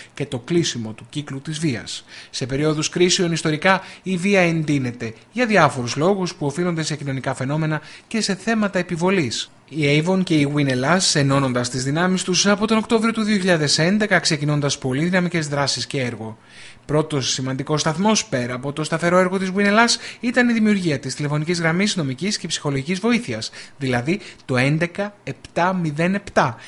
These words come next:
η οποία ξεκίνησε στις έξι Ιουνίου να λειτουργεί, βοηθώντας έμπρακτα τις γυναίκες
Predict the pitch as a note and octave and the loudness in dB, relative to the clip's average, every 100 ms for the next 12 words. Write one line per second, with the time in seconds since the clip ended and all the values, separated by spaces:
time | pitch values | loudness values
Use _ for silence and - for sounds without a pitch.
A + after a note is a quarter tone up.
0 | - - B2 B2+ B2+ - C3 D#3+ F#3+ F3+ | -18 -8 -6 -4 -4 -6 -4 -4 -4 -4
1 | F3+ - C#3 D3 - C3+ B2+ E3+ E3+ C#3+ | -8 -4 -2 -2 -2 -2 -2 0 0 -2
2 | B2 C#3+ F3 C#3+ D#3 D3 C#3 F#3+ D#3 A#2+ | -4 -2 -2 -2 -2 -2 0 0 0 -4
3 | - B2 B2 C#3 E3 F3 | -8 -8 -6 -4 -2 -4